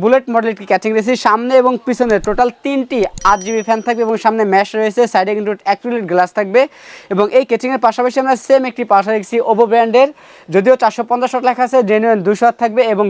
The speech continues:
দুই বছরের রিপ্লেসমেন্ট ওয়ারেন্টি থাকবে। এই প্যাকের সাথে আমরা মনিটর হিসেবে রেখেছি পিসি পাওয়ার ব্র্যান্ডের পিসিজিএম কিং টোয়েন্টি টু মডেল একটি মনিটর রেখেছি, বাইশ ইঞ্চি বর্ডারলেস আইপিএস প্যানেল এই মনিটরটি তিন বছরের রিপ্লেসমেন্ট ওয়ারেন্টি থাকবে।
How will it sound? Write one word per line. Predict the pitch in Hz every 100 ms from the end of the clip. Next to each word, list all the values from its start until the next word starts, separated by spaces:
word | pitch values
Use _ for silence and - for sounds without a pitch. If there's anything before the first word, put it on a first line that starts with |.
| 160
দুই | 220 220
বছরের | 220 233 226 160
রিপ্লেসমেন্ট | 202 220 208 208 165
ওয়ারেন্টি | 156 156 160
থাকবে। | 131 131 127 - - - - - 240
এই | 285
প্যাকের | 285 269
সাথে | 262 285
আমরা | 294 233
মনিটর | 247 269
হিসেবে | 277 277 277
রেখেছি | 240 294 -
পিসি | 320 277 285
পাওয়ার | 294 240
ব্র্যান্ডের | 208 214 196 -
পিসিজিএম | 254 285 226 294 247 240 262 262 -
কিং | 285 277
টোয়েন্টি | 285 269 247 233
টু | 302 294
মডেল | 262 226 233
একটি | 226 233
মনিটর | 214 220 220
রেখেছি, | 208 262 175
বাইশ | 202 233
ইঞ্চি | 269 262 285 190
বর্ডারলেস | 196 233 247 254 - - 214
আইপিএস | 226 269 262 -
প্যানেল | 226 220
এই | 208
মনিটরটি | 208 208 196 269 _ -
তিন | 269 269 240
বছরের | 226 254 233 170
রিপ্লেসমেন্ট | 202 - 226 240 240
ওয়ারেন্টি | 240 240
থাকবে। | 262 226